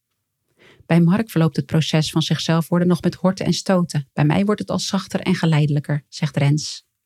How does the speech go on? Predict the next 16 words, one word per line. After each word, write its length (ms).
In 100
het 120
boek 260
Inwijding, 680
Priesteres 540
in 140
Egypte 640
van 160
Elisabeth 500
Haig 480
lees 240
ik 120
later 300
het 140
volgende 400
fragment. 720